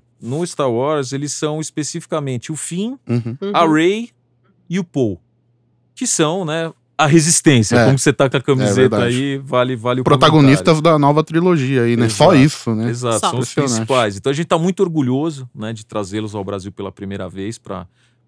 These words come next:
Speaker 1: pro grande público ver. Acho que pra quem curte Star Wars é o máximo do que
Speaker 2: Ah,
Speaker 1: a gente
Speaker 2: sim.
Speaker 1: poderia ter.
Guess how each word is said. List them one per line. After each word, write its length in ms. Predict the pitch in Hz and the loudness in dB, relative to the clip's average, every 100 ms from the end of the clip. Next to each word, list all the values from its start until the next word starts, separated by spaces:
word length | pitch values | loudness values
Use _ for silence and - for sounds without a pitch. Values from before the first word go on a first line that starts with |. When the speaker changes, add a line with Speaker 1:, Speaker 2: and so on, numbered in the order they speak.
| _ | _
Speaker 1:
pro 100 | 98 | -8
grande 280 | 110 117 | -6 -6
público 400 | 95 113 104 101 | -6 -8 -8 -12
ver. 360 | 85 92 110 127 | -10 -6 -4 -4
Acho 180 | 104 - | -6 -10
que 80 | _ | _
pra 120 | 104 | -14
quem 160 | 113 107 | -10 -10
curte 380 | 104 104 - | -8 -10 -10
Star 240 | 92 104 95 | -14 -10 -6
Wars 360 | 90 98 101 101 | -4 -6 -6 -8
é 40 | |
o 60 | 110 | -4
máximo 420 | 110 123 - 104 | 0 0 -2 -10
do 100 | 107 | -6
que 100 | 107 | 0
Speaker 2:
Ah, 40 | 104 | 0
Speaker 1:
a 20 | |
gente 200 | 101 87 | 0 -8
Speaker 2:
sim. 40 | |
Speaker 1:
poderia 400 | 82 101 101 104 | -8 -8 -6 -6
ter. 320 | 90 - 104 | -8 -8 -10